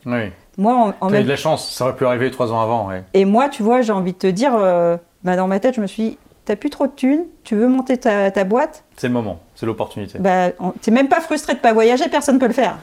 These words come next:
Speaker 2: Ou plus ou moins, euh, personne, tu vois. Donc, en fait, entre guillemets, c'était presque du pain béni, quoi. Enfin,
Speaker 1: Et, et alors, je suis
Speaker 2: ça m'a
Speaker 1: curieux.
Speaker 2: permis de me reposer.
Speaker 1: On, on, on passe un peu du coq à l'âne, mais j-, j'aime bien poser ce genre de questions, euh, aux invités du podcast. Euh, c-,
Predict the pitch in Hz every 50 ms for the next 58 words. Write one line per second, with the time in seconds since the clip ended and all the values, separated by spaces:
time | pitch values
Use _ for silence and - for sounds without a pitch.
0 | - - - 185 165 - - 214 202 190 202 202 208 220 220 220 214 196 180 175
1 | 170 170 170 165 170 165 165 - 185 180 - - 202 175 170 - - - - 175
2 | 175 185 190 - _ _ _ _ _ _ _ _ _ - 196 196 185 226 226 233
3 | 330 311 320 330 233 226 - 240 226 202 220 233 240 262 302 302 - 240 202 208
4 | 214 196 196 - - 233 233 233 233 214 175 175 190 - 185 196 190 190 190 185
5 | 175 180 - - 196 _ _ - 165 175 175 175 170 170 170 175 - _ _ _
6 | _ _ - - - - _ 139 139 151 151 156 160 - 175 165 214 - - 175
7 | 185 226 240 277 254 233 233 220 - 226 214 196 214 208 - _ - 147 - 160
8 | 143 - - 165 147 - 160 151 - 147 131 165 151 123 - 131 127 143 131 135
9 | 143 139 131 123 120 120 120 98 117 117 101 110 110 113 123 123 120 117 104 98
10 | - - 110 101 98 - 110 95 - - 120 110 107 104 95 95 101 104 98 95
11 | 104 101 92 - 107 98 - 107 104 - - 151 147 - - 143 123 120 - -